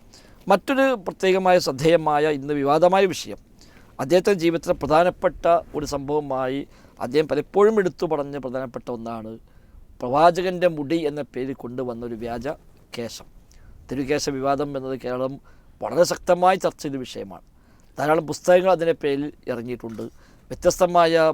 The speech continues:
പ്രോഗ്രാമുകൾ സംഘടിപ്പിക്കപ്പെട്ടിട്ടുണ്ട്, അത് സ്ഥാപിക്കാൻ ധാരാളം ശ്രമങ്ങൾ അദ്ദേഹം നടത്തിയിട്ടുണ്ട്.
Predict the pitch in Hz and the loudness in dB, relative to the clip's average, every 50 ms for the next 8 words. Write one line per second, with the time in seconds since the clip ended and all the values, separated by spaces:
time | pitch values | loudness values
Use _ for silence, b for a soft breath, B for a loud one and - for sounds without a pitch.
0 | - - 127 131 151 143 160 165 170 165 170 156 - 139 139 135 127 123 - 123 | -2 -4 -4 -4 0 4 4 4 6 4 2 -2 -4 -6 -8 -10 -10 -10 -12 -12
1 | 117 120 - - 117 - - 110 107 104 98 110 110 - b b b b b b | -12 -12 -12 -14 -18 -16 -16 -16 -16 -14 -14 -14 -14 -14 b b b b b b
2 | - 147 165 151 - - 139 147 156 165 165 - - 170 156 131 113 107 127 143 | -4 -4 -4 -2 0 2 2 2 2 0 -2 0 0 0 0 0 -4 -2 0 2
3 | 151 160 170 143 - - 135 143 160 175 180 175 147 147 139 143 135 117 113 - | 2 0 0 -2 -4 -6 -6 -6 -4 -2 -2 -2 -2 -4 -6 -6 -8 -12 -12 -14
4 | - 113 107 110 113 101 101 110 | -16 -16 -16 -16 -16 -14 -14 -14